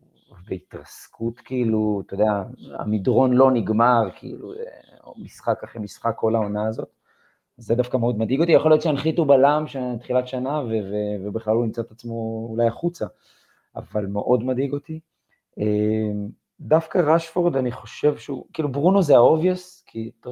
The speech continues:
אתה רואה את ה-, את האטיטיוד ואת הגישה, וברונו הוא דווקא אחד שכזה, אם הקבוצה תצליח, אז הוא דווקא כן, כן יזרום וכן ירים את הקבוצה. אה, אני דווקא חושב שרשפורד הוא כאילו כן יכול לחזור לעצמו, כי באמת ב-, בהמשך למה שברק אמר, המון כדורגל יש לו,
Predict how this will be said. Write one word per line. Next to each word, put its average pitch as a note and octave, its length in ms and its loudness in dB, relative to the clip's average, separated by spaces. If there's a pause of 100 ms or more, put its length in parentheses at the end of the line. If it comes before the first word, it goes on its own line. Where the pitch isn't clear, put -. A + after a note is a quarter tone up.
אתה A#2 80 -18
רואה A#2+ 180 -2
את B2 120 -8
ה-, G#2+ 300 -2 (500)
את - 60 -12
האטיטיוד B2+ 480 2
ואת A2+ 180 -2
הגישה, A2 420 0
וברונו A#2 320 -2
הוא A#2+ 80 -2
דווקא A2 220 -4
אחד A2 200 -8
שכזה, A#2 380 -4
אם G2 120 -6
הקבוצה A2 380 -8
תצליח, A2+ 440 -6
אז G2 60 -12
הוא A2+ 60 -16
דווקא G#2+ 260 -12
כן, A2+ 200 -4 (580)
כן A2+ 160 -2
יזרום A#2 400 0
וכן A2+ 200 -4
ירים A2+ 300 0
את A#2+ 40 -6
הקבוצה. A#2+ 400 -6 (680)
אה, A2 60 -6 (440)
אני A2+ 120 -4
דווקא C3 260 -4
חושב D3+ 160 -8
שרשפורד B2 680 -2
הוא G2 100 -6
כאילו G#2 240 -4
כן A#2 200 2
יכול A2 460 -2 (320)
לחזור A2 340 -2
לעצמו, C#3 300 -2 (500)
כי A#2+ 120 -2
באמת B2 400 4
ב-, B2 280 6
בהמשך A2 300 0
למה F3 160 -4
שברק C#3+ 460 0
אמר, G2+ 280 -2 (220)
המון B2+ 380 -2
כדורגל B2 500 2
יש A#2+ 240 -2
לו, A2 160 -8